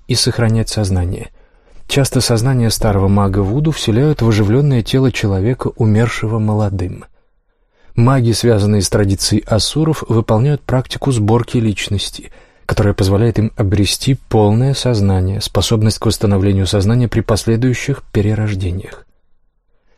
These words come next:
Таким образом, в каждой из трех известных магических традиций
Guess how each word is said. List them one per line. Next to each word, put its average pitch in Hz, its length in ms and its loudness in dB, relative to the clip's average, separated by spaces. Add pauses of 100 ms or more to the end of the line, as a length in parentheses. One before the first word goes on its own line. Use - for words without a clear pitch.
(100)
Таким 123 320 0
образом, 110 360 0
в - 100 -8
каждой 110 440 2
из - 280 -4
трех 107 340 -2
известных 101 540 0
магических 98 560 -2
традиций 107 600 -2